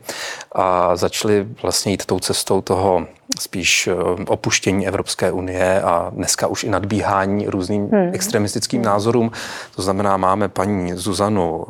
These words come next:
Speaker 1: Majerovou, Václava Klause mladšího i staršího, dnešní de facto příslušníky Trikolóry
Speaker 2: Hmm.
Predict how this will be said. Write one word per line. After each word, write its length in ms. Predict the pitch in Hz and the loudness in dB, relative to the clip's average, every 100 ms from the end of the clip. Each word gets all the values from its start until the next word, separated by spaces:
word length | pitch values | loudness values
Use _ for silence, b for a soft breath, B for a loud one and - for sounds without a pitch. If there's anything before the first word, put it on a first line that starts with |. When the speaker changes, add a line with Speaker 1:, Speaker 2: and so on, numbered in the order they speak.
| 90 | -6
Speaker 1:
Majerovou, 600 | 87 95 110 110 107 104 | -2 0 2 2 2 2
Václava 360 | 98 90 113 101 | 2 0 0 0
Klause 280 | 101 98 101 | 0 0 0
mladšího 420 | 98 - 95 117 | 0 -2 -2 -2
i 60 | |
staršího, 640 | 117 104 - 110 101 101 104 | -2 -4 -4 0 2 2 0
dnešní 580 | - 92 101 90 - 101 | -6 -4 0 0 0 0
de 80 | 98 | 0
facto 280 | - - 110 | -2 -2 -4
příslušníky 560 | 104 - 110 117 107 | -4 -6 -6 -6 -4
Trikolóry 600 | - 98 - 104 104 110 | -6 -4 2 4 4 2
Speaker 2:
Hmm. 100 | 117 | 0